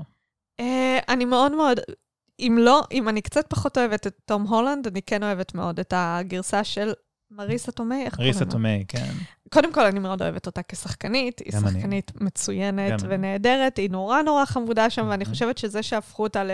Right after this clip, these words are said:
Speaker 1: למישהי יותר צעירה, היא גם יותר רילייטבל, לא כמין
Speaker 2: בת כמה את חושבת שמריסה טומי?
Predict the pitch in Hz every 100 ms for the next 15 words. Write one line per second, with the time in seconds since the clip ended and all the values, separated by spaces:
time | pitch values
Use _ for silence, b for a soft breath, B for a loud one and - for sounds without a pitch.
0 | 190 - 190 185 202 220 185 - 214 -
1 | 208 185 202 202 202 196 190 185 196 196
2 | 190 214 285 254 302 320 254 220 - 226
3 | 208 202 208 - - - - 277 311 240
4 | 185 156 127 - 113 104 - - 104 101
5 | 120